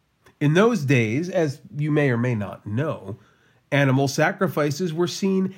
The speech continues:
as a necessary component of one's reconciliation to God, something you needed to do in order to have your sins forgiven and for you to get right with the Almighty.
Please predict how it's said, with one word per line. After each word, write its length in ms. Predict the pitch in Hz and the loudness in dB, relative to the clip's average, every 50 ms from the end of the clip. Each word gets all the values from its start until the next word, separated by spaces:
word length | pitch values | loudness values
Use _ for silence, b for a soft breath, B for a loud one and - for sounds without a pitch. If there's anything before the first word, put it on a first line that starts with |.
| B B B | B B B
as 160 | 175 170 - | -4 0 0
a 100 | 196 190 | 2 2
necessary 760 | 185 175 180 190 220 220 220 - 240 202 - 233 220 220 220 196 | 2 0 0 0 -2 -2 -2 -4 -6 -4 -4 -4 -4 -4 -4 -4
component 680 | - - 202 190 190 - 196 185 175 143 127 120 131 | -2 -2 -2 -2 -2 -2 0 0 2 0 0 -2 -2
of 80 | 120 | -4
one's 340 | 123 127 143 139 139 127 - B B B B B | -2 0 0 0 0 0 -2 B B B B B
reconciliation 1300 | 147 127 151 180 180 185 180 170 160 135 - - 175 156 151 147 139 135 139 135 131 - - 117 104 | 0 2 2 2 2 0 -2 -2 -2 -4 -4 -2 -2 -2 0 0 0 0 0 0 -2 -2 -4 -6 -6
to 80 | - 113 | -6 -8
God, 460 | 95 - 113 101 95 92 90 92 - | -8 -8 -6 -6 -6 -8 -10 -10 -4
something 440 | - 180 196 190 190 180 151 139 B B B B | 0 0 0 2 0 -2 -2 -2 B B B B
you 360 | 139 123 131 185 233 262 262 | 0 2 4 4 4 4 4
needed 580 | 226 202 180 180 202 208 226 220 233 196 180 | 2 0 0 0 0 0 0 0 -2 -4 -4
to 80 | - 202 | -4 -4
do 480 | 175 165 165 214 208 165 - - - - - _ _ _ _ _ _ _ _ _ _ _ _ _ _ | -4 -2 0 0 2 0 0 -4 -10 -18 -20 _ _ _ _ _ _ _ _ _ _ _ _ _ _
in 140 | - 135 135 | 0 2 2
order 260 | 151 160 165 165 165 | 4 4 2 0 -2
to 140 | 147 160 147 | -2 -2 -2
have 240 | 139 151 143 131 127 | 0 0 0 0 0
your 120 | 127 127 | -2 -4
sins 380 | 127 - - 139 135 135 131 123 | -4 -2 -2 0 0 0 0 -2
forgiven 500 | - - 120 110 117 127 117 107 104 104 | -4 -6 -4 -2 -2 -2 -2 -2 -2 -4
and 120 | 107 104 | -4 -2
for 80 | - 131 | 0 0
you 160 | 123 131 127 | 2 2 2
to 80 | 120 110 | 0 -2
get 300 | 107 120 143 135 - - | 0 0 0 -2 -2 -6
right 400 | - 110 117 135 143 139 - - - | -6 -2 0 2 2 0 0 -4 -4
with 240 | 135 131 127 - - | -2 -2 -4 -4 -4
the 160 | 123 120 120 | -4 -2 0
Almighty. 680 | 117 120 113 104 98 104 113 104 98 - - - - | 0 0 0 -2 -4 -6 -8 -8 -10 -14 -18 -20 -20